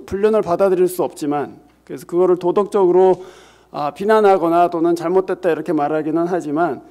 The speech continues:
이 더 이상 뭐 미국도 한국도 불륜했다고 법적으로 무슨 문제가 생기지는 않습니다. 뭐 어디 뭐 처벌을 받거나 그렇지 않아요. 어, 성에 대한, 아,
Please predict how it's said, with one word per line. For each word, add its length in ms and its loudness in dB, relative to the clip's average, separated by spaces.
이 100 -4
더 200 0
이상 240 0
뭐 80 2
미국도 640 2
한국도 600 -2
불륜했다고 840 2
법적으로 520 2
무슨 280 -2
문제가 340 2
생기지는 560 0
않습니다. 580 -14
뭐 180 -8
어디 300 -6
뭐 100 -20
처벌을 380 2
받거나 340 0
그렇지 340 -10
않아요. 300 -12
어, 280 -20
성에 500 -2
대한, 440 0
아, 460 -14